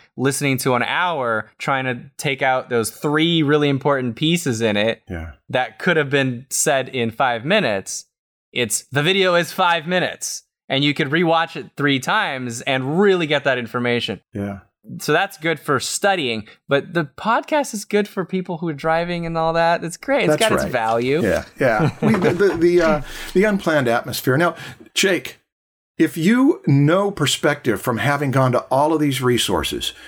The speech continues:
Speaker 2: you've got the knowledge. I'm interested in the skills. I'm interested in seeing where it goes with your drawing.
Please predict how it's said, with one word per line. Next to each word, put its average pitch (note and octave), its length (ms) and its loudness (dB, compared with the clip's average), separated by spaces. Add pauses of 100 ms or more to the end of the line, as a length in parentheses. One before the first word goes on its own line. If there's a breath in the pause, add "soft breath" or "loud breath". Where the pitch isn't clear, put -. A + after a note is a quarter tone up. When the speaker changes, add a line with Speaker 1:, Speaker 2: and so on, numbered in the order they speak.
Speaker 2:
you've G2+ 220 0
got C#3 200 0
the D3+ 80 -2
knowledge. A2+ 520 -2 (580)
I'm D3+ 200 0
interested E3 400 0
in C#3+ 120 2
the A#2 80 0
skills. B2 640 0
I'm C3 160 4
interested D#3+ 380 0
in C#3 100 2
seeing C3+ 380 2
where D3 180 4
it - 140 -4
goes C#3 340 2
with C3 180 4
your A#2+ 140 2
drawing. A2 480 0